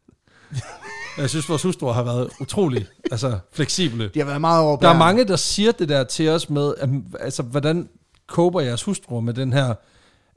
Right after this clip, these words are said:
Speaker 1: det her med, at der nogle gange er nogen, der stopper jer, i, når I er ude offentligt og, og sådan nogle ting. Og virkeligheden er, at det er faktisk ikke der, de lægger den store indsats.
Speaker 2: Nej.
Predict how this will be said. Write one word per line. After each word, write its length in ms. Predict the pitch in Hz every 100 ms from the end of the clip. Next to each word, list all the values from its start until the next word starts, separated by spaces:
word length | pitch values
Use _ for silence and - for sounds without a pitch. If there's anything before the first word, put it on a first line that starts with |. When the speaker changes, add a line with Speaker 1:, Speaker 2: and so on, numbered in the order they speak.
| -
Speaker 1:
det 120 | 160 143
her 60 |
med, 140 | 147 143
at 100 | 120
der 100 | 135
nogle 140 | 143
gange 140 | 139
er 40 | 135
nogen, 140 | 143
der 60 | 135
stopper 360 | - 160 151
jer, 160 | 107 101
i, 80 | 104 - _ - - 98
når 120 | 117
I 80 | 120
er 40 | 120
ude 320 | 127 135 139
offentligt 480 | 131 147 127 117 -
og, 300 | 95 95 - _ -
og 100 | -
sådan 80 | 127
nogle 120 | 147
ting. 160 | 135 143
Og 100 | 139
virkeligheden 360 | 208 214 160 151
er, 120 | 165
at 80 | 156
det 60 |
er 40 | 147
faktisk 420 | 175 - 143 131
ikke 140 | 170
der, 160 | 190 156
de 120 | 123
lægger 200 | 131 131
den 120 | 110
store 260 | 107 143 127
indsats. 300 | 110 - 98
Speaker 2:
Nej. 180 | 127